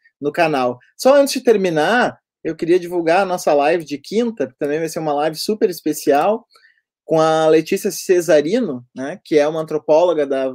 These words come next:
Universidade Federal de Santa Catarina, e ela pesquisa as novas direitas sob um prisma de cibernética, em que ela fala de, eh, questões como pós-verdade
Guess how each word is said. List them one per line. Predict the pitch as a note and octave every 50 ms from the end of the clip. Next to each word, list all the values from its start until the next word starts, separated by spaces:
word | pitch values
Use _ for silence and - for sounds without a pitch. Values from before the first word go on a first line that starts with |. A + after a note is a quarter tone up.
| B2+ _ _
Universidade | D3+ D3+ C#3 D3 D3 - D3+ D3+ -
Federal | - D#3 D3+ D3 D3 D3+ D#3
de | D3+
Santa | - D#3+ D3+ E3+ D#3+
Catarina, | D#3+ D3+ - D3 C3+ C3+ D3 G3+ A#3 G3+ D3 A#2 A#2+ _ _ _ _ _ _ _ _ _ -
e | C#3
ela | D3 D#3 D#3+ F3 E3+ E3+
pesquisa | F3 E3 D#3 - - - F3 G3 G#3 F#3+ G3 F3+ E3 D#3 D3+ C#3+
as | C#3+ C3+
novas | D3+ D3+ E3 E3+ D3+
direitas | D3 D#3 C#3+ D3 D#3+ F3+ F#3+ - D#3 C3+ -
sob | - D3+ D3 C#3+ D3 D3
um | D3 C#3+ C#3 C3
prisma | _ D3+ D3+ D#3 E3+ E3 D3+ D#3 D3 C#3+
de | C3+ C3+ C3+ C3 C3 B2+
cibernética, | B2+ - D3+ B2+ C#3+ B2+ B2 B2 C#3+ E3+ F#3+ G3 F#3 E3+ E3 - - - D3+ C#3 C3+ C3+
em | C#3 C3+
que | -
ela | C#3 C3+ C#3 C3+
fala | - C#3+ C#3+ C#3+ C#3
de, | B2+ B2+ B2 - _ _ _ _ _ _ _ _ _ -
eh, | B2+ A#2+ A#2+ A2+
questões | - C3+ B2+ - D3 C#3+
como | - - C#3 B2+ A#2+
pós-verdade | - D3 D3+ C#3 C#3 D3 B2+ A#2+ B2+ B2 D3 E3+ F#3+ G3 G3 F#3 F3+ D#3+ C#3+ B2 C3 C3 C3 C3 B2 B2+